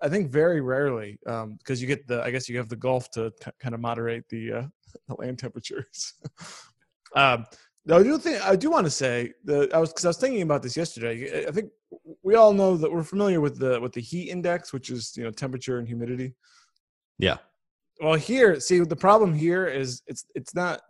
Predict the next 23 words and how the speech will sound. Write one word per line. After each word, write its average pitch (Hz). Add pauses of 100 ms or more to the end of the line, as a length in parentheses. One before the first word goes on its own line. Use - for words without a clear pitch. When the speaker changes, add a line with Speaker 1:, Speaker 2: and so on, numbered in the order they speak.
(140)
Speaker 1:
necessarily, 156
it's, 127
it's 127
the 131
humidity 151
and 156
the 135
temperature, 113
but 117
we, 143
we 156
have 180
long 151
stretches 151
without 113
rain 135
here. 104
So -
we'll 123
go, 131
like, 120
a 110
month, 120